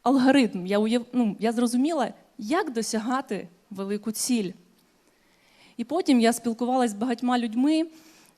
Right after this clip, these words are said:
е, і зрозуміла, чому люди не приймають рішення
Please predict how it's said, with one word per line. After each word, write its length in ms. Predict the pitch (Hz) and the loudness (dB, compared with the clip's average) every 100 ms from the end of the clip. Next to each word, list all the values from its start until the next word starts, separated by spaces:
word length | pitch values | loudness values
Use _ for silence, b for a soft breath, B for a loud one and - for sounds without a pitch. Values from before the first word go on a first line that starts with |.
| - | -12
е, 420 | 220 220 214 214 - _ _ | -8 -4 -4 -6 -10 _ _
і 120 | 226 | 4
зрозуміла, 560 | 220 247 233 254 302 226 | 6 6 6 4 4 4
чому 340 | - 233 233 | 2 2 2
люди 400 | 226 330 330 202 - | 2 0 -2 -4 -6
не 380 | 208 214 226 226 | -6 -4 -2 -2
приймають 600 | 233 226 240 277 233 220 | 2 2 2 0 -2 -4
рішення 720 | 202 254 359 - 220 190 175 | -6 -4 -2 -2 -4 -6 -10